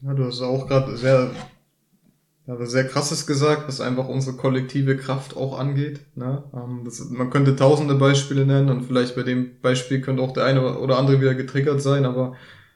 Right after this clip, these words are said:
nimm jetzt den Mindestlohn oder sonst was, wenn, wenn, ja, wenn Leute für zwölf Euro arbeiten gehen, dann wird auch nur zwölf Euro gezahlt. Was ist, wenn kein Mensch mehr da draußen für zwölf Euro arbeiten geht?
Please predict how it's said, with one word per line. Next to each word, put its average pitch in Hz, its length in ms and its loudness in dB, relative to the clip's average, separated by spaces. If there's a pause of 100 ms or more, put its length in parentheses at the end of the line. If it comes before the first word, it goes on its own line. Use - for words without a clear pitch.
(1160)
nimm 147 200 2
jetzt 139 180 2
den 139 120 8
Mindestlohn 147 560 4
oder 131 220 2
sonst 147 300 0
was, 143 220 -2
wenn, 131 340 0
wenn, 131 480 0 (600)
ja, 143 440 -2 (180)
wenn 123 140 -6
Leute 135 260 2
für 131 120 -2
zwölf 143 280 0
Euro 135 220 2
arbeiten 156 480 4
gehen, 156 240 2
dann 135 180 4
wird 143 140 2
auch 135 140 0
nur 143 120 2
zwölf 143 260 0
Euro 139 220 2
gezahlt. 135 600 -2 (1080)
Was 131 180 2
ist, 139 140 -2
wenn 135 140 4
kein 147 240 4
Mensch 143 220 0
mehr 139 100 0
da 143 100 4
draußen 143 380 0
für 139 120 -2
zwölf 139 260 0
Euro 143 200 2
arbeiten 147 380 0
geht? - 320 -10